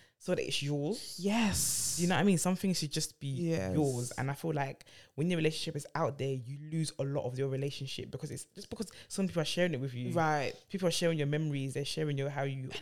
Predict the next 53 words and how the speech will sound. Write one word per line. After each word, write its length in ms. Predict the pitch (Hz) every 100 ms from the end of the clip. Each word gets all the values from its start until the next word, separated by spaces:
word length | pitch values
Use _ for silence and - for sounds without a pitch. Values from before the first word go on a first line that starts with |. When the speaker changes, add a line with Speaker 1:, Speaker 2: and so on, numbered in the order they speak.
| 156
Speaker 2:
And 100 | 135
Speaker 1:
your 180 | 127 131
Speaker 2:
also, 220 | 127 143
Speaker 1:
emotions 180 | 156 160
Speaker 2:
like, 100 | 139
Speaker 1:
and 80 | 139
Speaker 2:
people 260 | 196 - 175
Speaker 1:
everything. 80 | - 175 -
Speaker 2:
feel 60 |
so 180 | - 165
entitled 680 | 139 143 - - 175 - 147
to 140 | - 135
you. 360 | 92 101 73 -
Like, 180 | 143 127
they 100 | 147
Speaker 1:
Yeah. 120 | 131
Speaker 2:
feel 120 | 127
so 160 | - 170
entitled 500 | 151 - 156 101 139
to, 140 | - 139
like, 340 | 107 - - - - _ -
you 260 | 143 123 - _ _ _
posting 1000 | - 208 220 - 190 185 185 185 180 180
or 440 | - 151 151 147 143
you 340 | 151 156 151
giving 320 | 147 170 160
them 140 | 151 143
information 840 | 143 151 156 202 202 202 190 180
and 100 | 170
stuff 180 | 160 151
like 140 | 147 -
that. 140 | 151
And 80 | 165
I 40 | 185
can't 180 | -
have 180 | - 160
that. 220 | - 82 -
Like, 180 | - - -
I 20 |
Speaker 1:
Yeah. 140 | 120 120
Speaker 2:
can't 100 | 135
have 200 | 147 -
people 300 | 156 - -
asking 380 | 139 143 - 139
me 120 | 131
stuff 200 | - 127
or 80 | 135
being 200 | 135 135
in 60 | 139
my 80 | 131
business. 420 | 135 127 135 127
And 80 |
I'm 60 | -